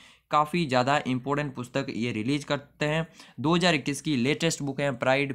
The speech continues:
Prejudice and Pudictory। इसमें लगभग आठ या दस खंड है, अलग-अलग सेक्शन है, जहाँ पर इंडियन हिस्ट्री, पॉलिटी, काफ़ी सारी बातें इसमें लिखी गई हैं। तो ये है शशि थरूर जी की लेटेस्ट बुक Pride, Prejudice and Pudictory। तो पी का क्यूब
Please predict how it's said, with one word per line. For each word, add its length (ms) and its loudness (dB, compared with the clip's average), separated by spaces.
Prejudice 720 0
and 320 0
Pudictory। 440 0
इसमें 540 0
लगभग 420 0
आठ 480 0
या 80 2
दस 340 -2
खंड 220 -2
है, 60 2
अलग-अलग 460 0
सेक्शन 400 -2
है, 140 -6
जहाँ 140 4
पर 200 2
इंडियन 240 0
हिस्ट्री, 400 -2
पॉलिटी, 560 0
काफ़ी 280 4
सारी 240 2
बातें 340 0
इसमें 220 -4
लिखी 240 2
गई 120 4
हैं। 200 4
तो 100 -8
ये 200 2
है 140 4
शशि 360 2
थरूर 220 0
जी 120 -6
की 160 -2
लेटेस्ट 420 -2
बुक 300 -8
Pride, 280 4
Prejudice 580 0
and 340 -2
Pudictory। 360 -4
तो 100 -4
पी 200 -2
का 160 2
क्यूब 420 -2